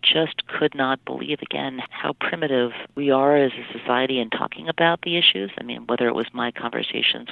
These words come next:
with other parents, um, or with the healthcare providers who were working to help Pia, or just people in general, I began to learn about death as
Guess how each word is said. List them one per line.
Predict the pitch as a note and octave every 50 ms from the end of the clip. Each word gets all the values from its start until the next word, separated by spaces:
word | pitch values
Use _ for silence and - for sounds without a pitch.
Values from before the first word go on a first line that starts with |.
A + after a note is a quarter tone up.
| -
with | - A#2+ - - _ - - - - - - - - -
other | C3+ - A#2+
parents, | - - - B2 A#2+ C3 D3 F3 F3 - - - -
um, | B2+ C3 B2 A#2+ A#2+ -
or | - B2 A#2+
with | B2 A#2+ -
the | - A#2+
healthcare | C3 A#2 A#2 - - - A#2+
providers | - A#2+ A2 A#2 A#2 A#2 A#2 - A#2+ A#2 A2+ - -
who | A#2 A#2
were | A2+ A2+
working | G#2+ G#2+ A2+ A2 - - C3 B2 A#2+ A#2+ - - - - - - - - -
to | A#2+
help | - - A#2+ A#2 - - - _
Pia, | - C3+ C3 C#3+ E3+ G3+ - - _ - - - D#3+ - -
or | - C#3+ C#3+ C#3
just | - C#3 C3+ -
people | - - - - C#3
in | C3+ B2+
general, | B2 C#3 C3 D3 F3 D3+ A#2 - - - - _ _ _ _
I | - A#2+ A#2 A#2 _
began | - - - B2+ A#2+ A#2+ B2+ B2
to | - B2+
learn | A#2+ A#2+ C#3 D#3+ - C3 C3 -
about | - - - A2 B2 A#2 A2 - - - - - - - - - - -
death | A#2+ A#2+ B2+ - -
as | B2+ B2